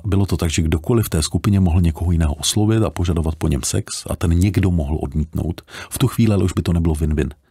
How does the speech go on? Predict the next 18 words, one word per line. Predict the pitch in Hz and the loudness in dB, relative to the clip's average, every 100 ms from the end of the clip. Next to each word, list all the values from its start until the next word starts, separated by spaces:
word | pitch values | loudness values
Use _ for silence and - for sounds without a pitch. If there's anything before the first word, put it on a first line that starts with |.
| _ - - | _ -20 -6
Takže | 82 76 | -4 -2
ti | - | -2
ostatní | - - 123 143 | -2 -2 0 0
z | 127 | -2
té | - | -2
komunity | 78 92 113 120 120 | -2 0 2 2 0
se | - 80 | 0 0
museli | 82 - 95 | 0 0 0
postarat | - 82 - 107 110 - - | -2 -4 -2 -2 -2 -6 -6
o | 76 78 82 | -4 -4 -4
sexuální | - - - 104 87 76 | -4 -2 0 0 0 0
potřebu | 87 - 107 101 | -2 -2 -4 -4
toho | 82 73 | -4 -4
žadatele, | 76 69 69 - - 92 117 _ _ _ _ _ | -2 -2 -4 -6 -4 -4 -6 _ _ _ _ _
aby | 104 123 | -4 -2
to | 98 | 0
bylo | 82 85 | 0 0
win-win. | 78 73 | 0 -6